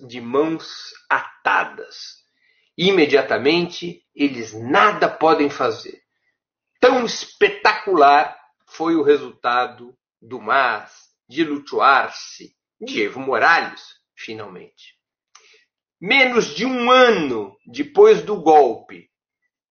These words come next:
que foi realiz-, efetivado no dia dez de novembro do ano passado, a esquerda boliviana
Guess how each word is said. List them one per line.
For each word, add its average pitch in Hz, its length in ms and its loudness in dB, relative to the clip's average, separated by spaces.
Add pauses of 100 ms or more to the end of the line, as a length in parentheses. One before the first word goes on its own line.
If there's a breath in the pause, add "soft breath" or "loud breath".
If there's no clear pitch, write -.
(200)
que 151 140 -12
foi 185 680 -2
realiz-, 170 560 -4
efetivado 127 920 -6
no 123 80 -12
dia 135 180 2
dez 190 520 4
de 160 120 -4
novembro 123 540 -2
do 107 140 -16
ano 139 180 -12
passado, 190 640 0 (360)
a - 80 -8
esquerda 208 640 2
boliviana 156 800 -6